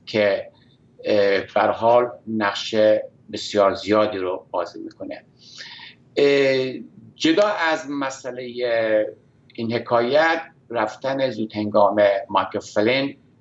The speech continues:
و جایگزینیش توسط مکمستر و بعداً هم برکناری رئیس کارکنان کاخ سفید و جایگزینیش با ژنرال کلی موضع این گروه رو تقویت کرد. البته کلی هم خب، اه، هموطنان آگاه هستن که در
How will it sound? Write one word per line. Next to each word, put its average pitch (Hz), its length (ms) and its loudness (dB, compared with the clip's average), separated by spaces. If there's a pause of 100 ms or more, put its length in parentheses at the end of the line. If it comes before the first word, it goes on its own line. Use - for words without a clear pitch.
(140)
و 95 140 2
جایگزینیش 101 800 -2
توسط 95 480 -2
مکمستر 98 960 0 (520)
و 98 300 2
بعداً 101 300 0
هم 110 160 0
برکناری 98 760 -4 (160)
رئیس 98 300 -2
کارکنان 147 640 0
کاخ 127 280 -6
سفید 113 460 -8 (400)
و 98 100 4
جایگزینیش 95 840 -2
با 92 140 2
ژنرال 90 320 -4
کلی 113 640 2 (240)
موضع 101 400 2
این 160 280 -2
گروه 120 260 -4
رو 113 120 -2
تقویت - 520 -10
کرد. 95 120 -6
البته 101 520 0
کلی - 380 -6
هم 95 140 0 (120)
خب، 98 200 -4
اه، - 920 -2 (300)
هموطنان 95 500 -2
آگاه 98 380 4
هستن 95 320 -8
که 92 120 -18
در 95 260 -2